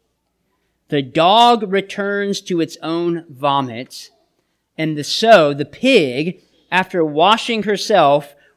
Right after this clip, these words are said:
returns to wallow in the mire." So now, we must remember, uh, culturally speaking, Peter did not live or write in a time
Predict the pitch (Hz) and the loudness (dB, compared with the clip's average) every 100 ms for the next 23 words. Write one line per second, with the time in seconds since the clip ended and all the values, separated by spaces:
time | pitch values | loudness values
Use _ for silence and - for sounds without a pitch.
0 | - 156 156 - 190 190 196 185 - 175 | -6 -6 -4 -8 -6 -6 -6 -8 -6 -6
1 | 139 135 147 165 170 175 175 160 - 160 | -6 -2 2 2 0 0 -2 -4 -8 -6
2 | 156 156 156 _ - 135 127 127 131 135 | -6 -6 -8 _ -12 -8 -6 -4 -2 -2
3 | 127 104 - _ _ _ _ _ _ _ | -4 -10 -16 _ _ _ _ _ _ _
4 | _ _ _ _ _ _ _ _ _ _ | _ _ _ _ _ _ _ _ _ _
5 | _ _ - 147 160 131 110 _ _ _ | _ _ -6 -2 -2 -2 -6 _ _ _
6 | _ _ 151 151 185 202 - 175 170 175 | _ _ -6 0 2 0 -2 -2 0 -2
7 | 165 147 139 - _ - 151 - - 208 | 0 0 -2 -8 _ -4 -2 -4 -4 0
8 | 214 214 185 170 - 175 170 135 113 131 | 0 0 -2 -2 -2 -2 -2 -6 -8 -10
9 | - _ _ _ _ - 208 226 214 185 | -14 _ _ _ _ -6 0 2 2 2
10 | 175 185 196 165 180 196 190 160 170 165 | 2 2 2 0 0 2 0 -2 -4 0
11 | 165 175 185 170 156 147 - 175 165 139 | 4 4 2 0 -4 -4 -2 0 2 0
12 | 135 | -2